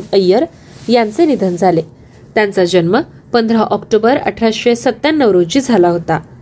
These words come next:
तेरा सप्टेंबर एकोणावीसशे त्र्याहत्तर रोजी भारतीय पाकिस्तानी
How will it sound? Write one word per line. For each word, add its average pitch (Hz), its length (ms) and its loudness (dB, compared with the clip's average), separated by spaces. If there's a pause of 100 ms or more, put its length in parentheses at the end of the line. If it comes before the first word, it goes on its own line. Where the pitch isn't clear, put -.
(520)
तेरा 269 180 2
सप्टेंबर 277 520 0
एकोणावीसशे 226 580 0
त्र्याहत्तर 220 520 0
रोजी 269 320 0 (400)
भारतीय 262 440 0
पाकिस्तानी 220 580 -2